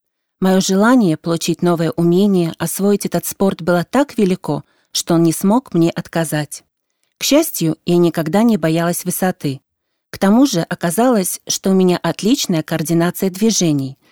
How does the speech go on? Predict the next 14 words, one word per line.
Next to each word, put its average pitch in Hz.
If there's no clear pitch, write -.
Думаю, 214
что -
это 196
благодаря 165
фитнесу. 147
Конечно, 220
тогда 202
я 247
и 240
не 269
думала 180
покорять 170
горные 170
вершины. 151